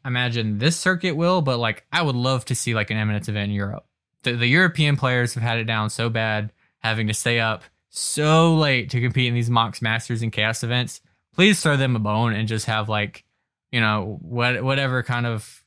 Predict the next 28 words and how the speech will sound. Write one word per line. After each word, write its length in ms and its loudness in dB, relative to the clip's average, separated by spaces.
at, 180 -2
at 200 0
least 260 2
one 320 2
over 260 0
there 300 0
of 100 -4
North 240 -4
America, 340 -4
and 140 0
just, 200 -2
like, 200 -2
we're 140 4
going 240 6
to 480 4
probably 280 2
next 280 0
episode 400 0
dive 260 0
into 320 -2
other 640 0
metas 400 0
in 80 -2
other 140 0
countries. 580 -2
That 300 2
is, 160 2
like, 320 0